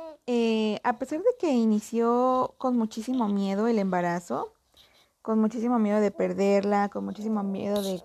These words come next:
cualquier cosa, hasta de moverme, ¿no? Como de, de hacer de más o hacer de menos, si descansaba de más o si hacía ejercicio,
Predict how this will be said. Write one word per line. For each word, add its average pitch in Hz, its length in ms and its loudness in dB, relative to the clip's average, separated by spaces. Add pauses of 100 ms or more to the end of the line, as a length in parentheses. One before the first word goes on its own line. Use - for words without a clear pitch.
cualquier 196 440 -2
cosa, 220 220 -4
hasta 196 200 -6
de 180 100 -2
moverme, 185 520 2
¿no? 185 220 -4
Como 180 260 -6
de, 185 260 -8 (460)
de 202 120 0
hacer 208 340 2
de 196 100 -2
más 202 400 2
o 208 40 0
hacer 208 260 -2
de 202 140 -2
menos, 233 500 -2
si 202 140 -6
descansaba 196 580 -2
de 185 120 -4
más 214 420 -2
o 202 80 -4
si 180 320 -10 (360)
hacía 208 280 0
ejercicio, 190 880 -2